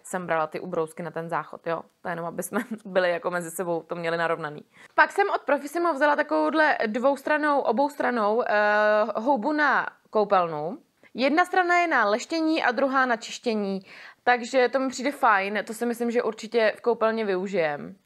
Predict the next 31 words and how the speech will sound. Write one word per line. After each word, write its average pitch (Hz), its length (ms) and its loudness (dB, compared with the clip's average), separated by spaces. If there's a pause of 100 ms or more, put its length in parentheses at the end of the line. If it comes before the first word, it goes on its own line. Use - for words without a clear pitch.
(100)
Jo, 233 260 4
šedá 330 280 4
strana 320 320 4
důkladně 285 420 0
vyčistí 285 380 -4
všechny 285 300 0
hladké 269 340 0
povrchy, 277 420 0
jako 262 220 2
pracovní 226 420 -2
plochy, 262 300 -2
dlaždičky, 233 480 -2
chrom 208 300 0
nebo 180 200 0
keramiku. 190 800 2 (240)
Díky 226 260 -2
tomu, 262 200 2
že 269 100 0
má 262 120 4
takovou 254 220 2
jako 247 160 2
tři 247 160 -4
D 226 160 4
strukturu, 196 460 -2
ona 190 140 0
má 196 140 0
takový 190 220 0
jako 185 160 -2
vzoreček 170 440 -2
na 190 100 -2
sobě. 247 360 0